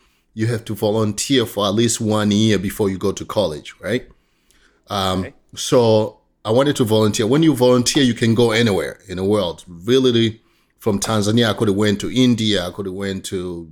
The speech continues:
Speaker 1: China or whatever. But luckily, I had a friend, uh, who was from Chicago,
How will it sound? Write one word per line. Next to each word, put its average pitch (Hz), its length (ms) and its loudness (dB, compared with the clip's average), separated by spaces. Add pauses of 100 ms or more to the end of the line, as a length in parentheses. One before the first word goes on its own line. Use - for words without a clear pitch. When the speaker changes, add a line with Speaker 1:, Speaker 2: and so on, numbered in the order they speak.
Speaker 1:
China 107 540 -2
or 87 60 -8
whatever. 92 460 -4 (800)
But 101 480 -2 (120)
luckily, 120 680 -2 (100)
I - 80 -6
had 110 240 -2
a 104 80 2
friend, 120 680 -4 (260)
uh, 90 380 -6
who - 160 -4
was 117 220 2
from 95 240 -2
Chicago, 95 760 -4